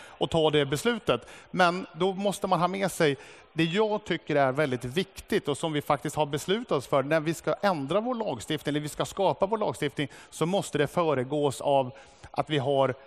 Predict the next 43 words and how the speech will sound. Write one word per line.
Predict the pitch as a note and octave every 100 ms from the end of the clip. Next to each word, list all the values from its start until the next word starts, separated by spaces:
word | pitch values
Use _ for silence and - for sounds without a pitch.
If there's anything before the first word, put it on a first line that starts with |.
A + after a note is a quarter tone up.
| - -
en | F#3+
viss, | E3 C#3+ - -
kanske | D#3+ C3+
ett | B2 - _ _ -
folkbildning, | D#3+ E3+ - C3+ G#3 G3 G3 G3+ D#3
vi | D3+
har, | C3+ D3+ C#3+ - -
ger | D#3 D#3
oss | C3+
utrymme | F#3 D#3 C#3+ D3 D3
för | -
diskussioner | B2+ D#3+ - D3 - G#3 A#3 G#3 D#3
där |
vi | C#3+
får | C#3 D3+
lufta | D#3 F#3 - E3
våra | D#3 C#3+
idéer, | C#3 C3 F#3+ G3 F#3+
våra | C#3+ C#3+ C#3+
åsikter, | F3 D3 - G3+ -
utbyta | C#3 G3 F3 C#3+ G3 G#3 G3
åsikter. | F#3 D#3 - E3+ - D3 - - -
Alltså | F3 F3
det | D#3 F#3+
är, | F#3+ -
det | E3+ G3+ C3
är, | E3+
den | E3 F#3
demokratiska | G3+ G3+ E3+ E3 - A#3+
processen | - F#3+ E3+ - E3+
för | F3
att | E3
göra | F#3+ E3 A3+
det | E3+ C#3+ C#3
är | D#3+
ju | D3+
ganska | D#3+ F#3 -
omfattande, | F#3+ G3 C3+ G#3 A3+ - F3+
och | C#3+
det | F#3
måste | G#3+ B3 - -
den | D#3+ E3
vara. | G3+ E3 G3+ C#3+